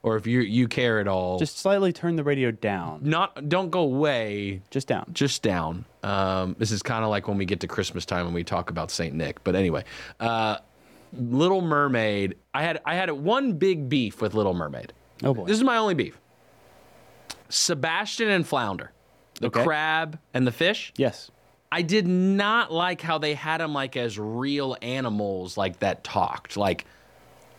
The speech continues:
Speaker 1: Flounder to me, like, did not, like, hit the mark at all compared to the original. But
Speaker 2: Hot
Speaker 1: it let,
Speaker 2: take.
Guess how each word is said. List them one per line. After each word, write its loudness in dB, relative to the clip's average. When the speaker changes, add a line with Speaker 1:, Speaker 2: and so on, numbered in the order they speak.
Speaker 1:
Flounder 2
to 0
me, 2
like, -2
did 0
not, 0
like, 0
hit 0
the 0
mark -4
at 2
all -6
compared 2
to -2
the 0
original. -4
But 2
Speaker 2:
Hot 0
Speaker 1:
it -10
let, 0
Speaker 2:
take. -12